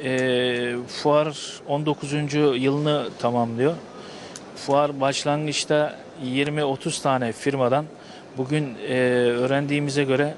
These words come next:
bin firmaya çıkmış. Bu hem bu fuarın gelişmesi anlamındaki, e,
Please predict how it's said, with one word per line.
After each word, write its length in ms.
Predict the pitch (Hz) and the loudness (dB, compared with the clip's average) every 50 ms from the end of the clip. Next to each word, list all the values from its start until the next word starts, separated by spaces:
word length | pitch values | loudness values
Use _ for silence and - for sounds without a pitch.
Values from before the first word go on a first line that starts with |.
| - 131 127 131 | -10 -10 -4 -2
bin 200 | 143 151 147 135 135 - - - - - - - - - - | -2 0 -2 -4 -6 -10 -14 -14 -16 -16 -16 -16 -16 -16 -14
firmaya 640 | - - - 139 135 143 143 143 139 139 131 135 139 147 - | -6 0 2 2 2 4 4 4 4 4 2 2 -2 -4 -4
çıkmış. 520 | - 127 113 - - - 160 - - - - - - - - - - - - - - - - - | -4 -4 -4 -2 -4 -4 -4 -4 -6 -6 -10 -14 -18 -18 -18 -18 -18 -20 -20 -20 -20 -18 -16 -6
Bu 200 | 139 143 151 151 | 0 2 2 4
hem 200 | 143 165 180 180 170 160 143 | 4 4 2 2 -2 -6 -4
bu 120 | 151 156 160 | -2 -2 -2
fuarın 640 | 156 - - 165 160 156 156 156 160 165 165 160 156 131 - - - 147 - | -2 0 2 4 4 6 4 4 4 2 0 -2 -4 -8 -12 -16 -18 -8 -2
gelişmesi 800 | - 135 143 151 156 - - - 160 151 - - 160 156 151 90 80 - - - - - - - - - - - - | 0 0 2 2 0 0 0 0 0 0 2 0 0 0 -2 -4 -6 -10 -16 -18 -18 -18 -18 -18 -18 -18 -16 -4 0
anlamındaki, 1000 | 131 139 147 147 143 147 143 147 143 143 143 143 143 - - 147 147 143 - - - - - | 2 2 2 4 2 2 2 0 0 0 0 0 0 2 2 2 2 2 0 -4 -8 -8 -4
e, 600 | 143 127 131 131 131 127 127 127 127 123 123 123 | -2 0 2 2 2 2 2 2 2 0 0 0